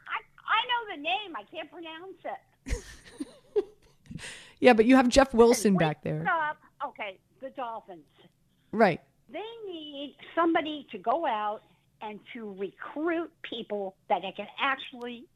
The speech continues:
Speaker 1: play football.
Speaker 2: Well, that's
Speaker 1: We
Speaker 2: not
Speaker 1: put
Speaker 2: how
Speaker 1: up with Tannehill for four years, and then we pick-, and, and then we picked up Tua, who can't, who's injured all the time.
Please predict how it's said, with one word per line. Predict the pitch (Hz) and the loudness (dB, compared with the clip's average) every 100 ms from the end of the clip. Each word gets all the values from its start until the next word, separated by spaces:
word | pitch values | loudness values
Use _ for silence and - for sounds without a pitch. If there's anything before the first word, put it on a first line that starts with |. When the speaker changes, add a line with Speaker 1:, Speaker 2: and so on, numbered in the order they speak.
| - | -6
Speaker 1:
play | 247 214 196 - | -4 -4 -6 -8
football. | 160 180 156 151 _ - - | -8 -8 -10 -10 _ -6 2
Speaker 2:
Well, | 240 | 6
that's | 262 403 - | 8 6 6
Speaker 1:
We | |
Speaker 2:
not | 339 | 6
Speaker 1:
put | 285 | 6
Speaker 2:
how | 311 269 | 4 4
Speaker 1:
up | |
with | 214 - 311 | -2 -12 -14
Tannehill | 277 254 - - 175 151 - _ _ - | -10 -10 -10 -4 -4 -4 -10 _ _ -14
for | 240 214 208 - - | -12 -12 -14 -20 -10
four | 269 320 381 | -4 0 0
years, | 349 233 202 185 185 - - _ _ - | -2 -2 -2 -2 -6 -10 -20 _ _ -8
and | 220 | -4
then | 285 381 | -4 -4
we | 370 - - | -8 -10 -12
pick-, | - _ _ 214 220 - | -12 _ _ -20 -20 -8
and, | 240 - | -8 -4
and | 254 240 | -4 -2
then | 277 294 | 0 0
we | 339 - | -4 -4
picked | - - - | -6 -6 -2
up | 254 240 - _ _ _ - | 0 0 -2 _ _ _ -8
Tua, | 339 285 240 - _ _ _ | -4 -2 -2 -4 _ _ _
who | 269 - | -14 -10
can't, | 370 320 - _ _ - | -8 -8 -10 _ _ -14
who's | 294 240 - _ _ | -12 -12 -14 _ _
injured | 302 285 - 226 220 | -6 -6 -8 -12 -6
all | 208 254 | -4 -4
the | 285 | -8
time. | - 226 190 175 185 | -8 -6 -6 -8 -12